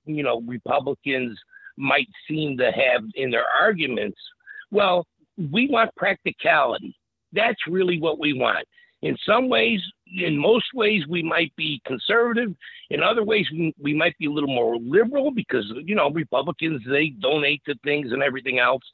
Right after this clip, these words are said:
and you wanna help people. But you don't want that, the scam artist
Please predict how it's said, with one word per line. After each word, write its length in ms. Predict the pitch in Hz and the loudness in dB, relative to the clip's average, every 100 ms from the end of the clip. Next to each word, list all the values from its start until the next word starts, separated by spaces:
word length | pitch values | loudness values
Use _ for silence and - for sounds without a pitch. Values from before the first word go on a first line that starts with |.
| - - - - | -20 -18 -14 -4
and 160 | 143 143 | 0 2
you 80 | |
wanna 280 | 139 151 139 | 2 4 2
help 220 | 135 135 - | 2 0 -2
people. 400 | 143 123 - 87 - - - 170 | -6 -4 -6 -8 -8 -16 -10 -6
But 120 | 170 | -2
you 80 | 180 143 | -2 0
don't 300 | 214 247 254 | 4 4 4
want 260 | 233 240 - _ - - | 2 2 0 _ -20 -4
that, 180 | 151 151 - | 0 0 -2
the 240 | 139 135 - - | -8 -6 -6 -6
scam 300 | 170 170 170 | -2 2 2
artist 320 | 131 117 85 | 2 0 -2